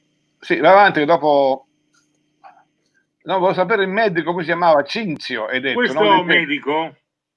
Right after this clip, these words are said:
Speaker 1: Eh.
Speaker 2: che si chiamava Cinzio di nome, morì all'età di sessantacinque anni, una ventina di anni fa, venticinquina di anni fa,
Speaker 1: Mhm.
Speaker 2: con mio grande dispiacere, perché mi passava sempre delle informazioni piuttosto interessanti.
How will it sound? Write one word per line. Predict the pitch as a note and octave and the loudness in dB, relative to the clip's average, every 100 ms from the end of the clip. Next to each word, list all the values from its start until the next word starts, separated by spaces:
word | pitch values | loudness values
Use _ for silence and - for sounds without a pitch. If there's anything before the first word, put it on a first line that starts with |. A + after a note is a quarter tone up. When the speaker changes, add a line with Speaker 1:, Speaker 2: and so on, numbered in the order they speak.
| - | -2
Speaker 1:
Eh. | D3+ G#2+ - _ _ _ _ _ _ _ | -2 -2 -8 _ _ _ _ _ _ _
Speaker 2:
che | - | -10
si | - D3+ | -10 -8
chiamava | D#3 D#3 D#3+ D3+ | -6 -4 -2 -4
Cinzio | D3 F#3 E3 C#3 C3 | -4 -6 -6 -6 -6
di | C#3 | -4
nome, | C#3 C3 | -6 -8
morì | B2 B2+ C#3+ D3 A#2+ _ _ _ _ _ | -10 -6 -4 -4 -4 _ _ _ _ _
all'età | C3 C#3 D#3+ D3+ | -4 -2 0 -2
di | C#3 | -2
sessantacinque | - C#3 - D3 B2+ C#3+ - C#3+ B2 C#3 C#3 | -6 -10 -6 -8 -6 -8 -8 -10 -6 0 0
anni, | C3+ C3 B2 - _ _ _ _ _ | 0 -4 -8 -10 _ _ _ _ _
una | C#3+ C#3 | -8 -4
ventina | C#3 C3+ D3+ C#3 | -4 -4 -4 -4
di | B2+ C3 | -2 0
anni | B2+ A#2 | -2 -2
fa, | B2+ A#2+ | -2 -2
venticinquina | A2+ A#2+ C3 A#2+ B2+ C3+ C3 | -2 -6 -8 -10 -10 -6 -6
di | A#2 A#2+ | -2 -2
anni | A#2 | -2
fa, | G#2+ A2+ G#2+ A#2+ _ _ _ _ | -6 -6 -6 -10 _ _ _ _
Speaker 1:
Mhm. | B2+ A#2 D3+ F3+ F3 _ _ _ _ _ _ | -12 -8 -8 -10 -14 _ _ _ _ _ _
Speaker 2:
con | - C#3+ | -6 -4
mio | D3+ C#3 | -2 0
grande | D3 D#3+ D3+ C#3 C3+ | 0 0 2 4 4
dispiacere, | B2 B2 - C#3 E3 D3 | 2 -2 -2 0 2 0
perché | B2+ A#2 A#2+ | 0 -4 -4
mi | B2 | -4
passava | C3 B2 C#3+ C3+ | -6 -6 -4 -4
sempre | D#3 B2 B2 | -4 -6 -6
delle | A2+ | -4
informazioni | A#2 A2+ B2+ B2 - D3+ C3 | -6 -6 -8 -8 -8 -6 -6
piuttosto | A#2+ - C3+ - | -12 -10 -10 -8
interessanti. | A#2 C3 - B2+ A2+ G2 - G#2 | -10 -12 -10 -10 -10 -12 -20 -20